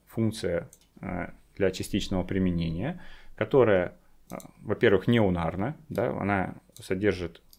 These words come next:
указатель на функцию, которая должна быть якобы скарирована, и аргументы, которые мы, э, собрали в первом подходе.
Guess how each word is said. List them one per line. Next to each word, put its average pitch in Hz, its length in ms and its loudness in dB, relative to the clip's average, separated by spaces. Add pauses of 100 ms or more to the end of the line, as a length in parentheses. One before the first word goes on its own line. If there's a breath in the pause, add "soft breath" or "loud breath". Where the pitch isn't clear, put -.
(880)
указатель 95 500 2
на 90 120 -2
функцию, 90 440 -2
которая 87 500 0 (420 soft breath)
должна 90 440 0
быть 85 380 -2 (140)
якобы 85 380 -2
скарирована, 113 760 -2 (200 loud breath)
и 170 240 0
аргументы, 110 640 0
которые 110 400 0
мы, 107 400 0
э, 85 260 -8
собрали 95 440 0
в - 60 -16
первом 92 320 0
подходе. - 520 -4